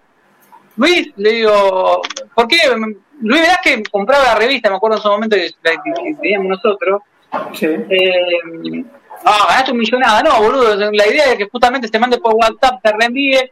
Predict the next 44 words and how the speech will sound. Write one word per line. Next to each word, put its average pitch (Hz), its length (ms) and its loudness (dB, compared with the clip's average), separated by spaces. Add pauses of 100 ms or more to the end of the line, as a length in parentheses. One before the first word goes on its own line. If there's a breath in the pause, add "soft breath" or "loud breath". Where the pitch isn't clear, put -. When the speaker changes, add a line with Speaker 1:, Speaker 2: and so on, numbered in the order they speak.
(160)
Speaker 1:
y 214 80 -8
que 208 80 2
se 202 140 0
tome 247 220 2
difusión 220 380 -2
de 233 100 2
las 202 80 0
cosas 226 200 2
que 233 60 2
estaban 208 280 2
haciendo 202 280 -4
en 175 80 -4
San 185 120 -2
Lorenzo. 180 540 -4 (260)
Esa - 200 0
es 180 40 -4
la 165 120 0
jugada. 160 380 -2 (560)
Como 185 220 0
hizo 220 300 0
una, 214 240 0 (360)
como 196 200 0 (200)
hizo 262 180 0
Cristina 233 360 -2
con 220 120 0
el 214 120 -2
libro 233 340 0
de, 180 460 2
de 180 160 0
Coso, 180 280 0
que 170 100 -4
le, 165 280 0 (260)
que 175 100 -4
tuvo 214 260 0
tres 226 120 0
millones 214 340 -2
de 202 100 0
bajadas. 208 400 2
¿Cuál 247 200 0
fue 247 100 0
la 214 60 4
estrategia? 180 520 -2
¿El 170 100 -4
libro 392 300 2